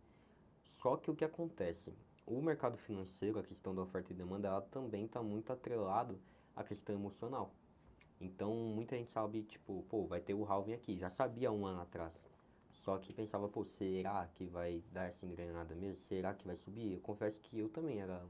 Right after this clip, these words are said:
uma dessas pessoas que pensava, "Pô, será que vai se repetir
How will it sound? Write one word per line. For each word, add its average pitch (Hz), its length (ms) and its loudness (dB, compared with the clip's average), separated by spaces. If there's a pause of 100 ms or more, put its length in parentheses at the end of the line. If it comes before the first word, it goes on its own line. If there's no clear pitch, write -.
uma 92 80 -8
dessas 90 300 -8
pessoas 92 320 -4
que - 100 -14
pensava, 92 380 -2 (480)
"Pô, 101 80 -6
será 104 200 4
que 123 160 -2
vai 120 140 0
se 117 140 -4
repetir 117 360 -8